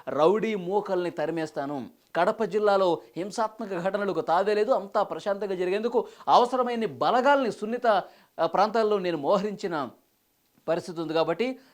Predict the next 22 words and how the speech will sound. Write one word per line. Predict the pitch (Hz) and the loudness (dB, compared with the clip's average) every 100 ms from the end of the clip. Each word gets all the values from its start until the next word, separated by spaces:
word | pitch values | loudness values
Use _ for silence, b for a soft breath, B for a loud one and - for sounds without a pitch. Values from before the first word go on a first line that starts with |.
| - | -4
so, | 220 | 0
వెబ్ | 180 160 117 220 | 2 0 2 2
క్యామ్స్ | - 254 254 - 170 | 2 -2 0 -4 -2
ద్వారా | 202 190 175 - - | 2 4 4 0 -14
హింసాత్మక | 170 190 202 - 202 180 | -10 -4 -6 -6 -6 -6
ఘటనలు | 170 190 202 196 | -6 -6 -4 -2
జరిగే | 185 180 | 0 2
అవకాశం | 170 226 226 220 - | 2 2 0 -2 -4
ఉన్న | 208 | -6
ప్రాంతాలను | 185 170 185 196 196 | -4 -2 -2 -2 -4
ఇప్పటికే | 170 202 175 | -4 -4 -4
గుర్తించాము. | 143 170 180 214 220 233 269 B B | -4 -6 -8 -4 -4 -4 -8 B B
అక్కడ | - - | 0 0
స్పెషల్ | 175 - 185 262 226 | -4 -4 0 2 2
కెమెరాస్ | 208 220 262 247 | 0 2 2 0
కూడా | 240 220 | 0 2
పెడుతున్నాము. | 202 196 202 190 202 247 B B | 2 -2 -4 -6 -4 -6 B B
ఎవరు | 135 180 226 226 | 0 2 4 2
ఎలాంటి | 185 190 214 202 202 190 | 4 2 0 -6 -8 -6
చర్యలకు | 180 190 185 180 | -4 -2 -4 -6
దిగినా | 143 156 165 156 | -6 -6 -4 -4
సరే | 143 143 160 110 | -2 0 0 -2